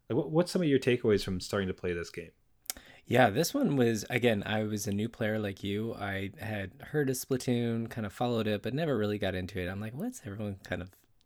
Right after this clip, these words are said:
Speaker 2: blabbering about this game? You know, what, what is up with this?" But when you finally get into it, it is fun. Like, it is one of
Speaker 1: Mm-hmm.
Speaker 2: those things that is just non-violent, really. Like, it's, again, just paint.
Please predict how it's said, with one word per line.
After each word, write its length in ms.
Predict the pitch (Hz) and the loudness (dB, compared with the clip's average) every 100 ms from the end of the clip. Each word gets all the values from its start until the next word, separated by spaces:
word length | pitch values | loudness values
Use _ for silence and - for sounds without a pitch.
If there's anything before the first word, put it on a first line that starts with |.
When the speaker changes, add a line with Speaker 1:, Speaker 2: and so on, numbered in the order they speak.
| - | -6
Speaker 2:
blabbering 360 | 87 85 85 85 | -2 -2 -2 -4
about 240 | 85 85 | -4 -4
this 180 | 85 - | -6 -6
game? 340 | 90 85 80 95 | -4 -4 -6 -8
You 80 | 110 | -6
know, 120 | 135 | -4
what, 260 | 135 180 143 | -2 -4 -4
what 220 | 160 196 | -6 -2
is 180 | 156 127 - | -4 -6 -2
up 220 | 117 - | -2 0
with 120 | 98 | -8
this?" 340 | 87 85 - - - - - - | -6 -8 -10 -16 -20 -20 -20 -4
But 140 | 139 | 0
when 140 | 139 | 4
you 100 | 139 | 4
finally 260 | 127 190 196 | 6 8 8
get 140 | 117 117 | 8 6
into 200 | 175 123 | 8 6
it, 80 | |
it 200 | 98 180 | 8 8
is 320 | 254 107 - - | 8 4 0 -6
fun. 600 | - - 135 151 87 82 | -8 0 6 6 6 -4
Like, 140 | 113 143 | -2 0
it 100 | 185 | 2
is 220 | 113 104 | 0 2
one 100 | 127 | 4
of 60 | |
Speaker 1:
Mm-hmm. 80 | 117 | 4
Speaker 2:
those 120 | 113 | 0
things 220 | - 120 104 | 0 0 0
that 200 | 98 - - | -4 -8 -4
is 260 | 113 95 | -2 -2
just 320 | - 104 - - - - - _ _ _ _ _ | -2 -4 -6 -12 -20 -20 -20 _ _ _ _ _
non-violent, 760 | 107 131 127 117 117 123 127 127 | 2 4 4 4 4 4 2 0
really. 360 | 107 120 139 | 0 2 2
Like, 160 | 123 101 | 2 -2
it's, 120 | 95 | -4
again, 360 | - 104 107 110 | -6 -4 -4 -4
just 160 | 104 | -8
paint. 360 | - 120 123 127 | -6 -2 -2 -4